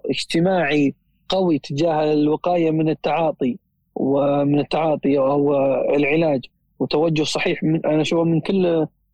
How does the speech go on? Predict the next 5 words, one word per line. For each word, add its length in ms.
آه، 680
الدول، 440
آه، 340
العربية. 420
لكن 420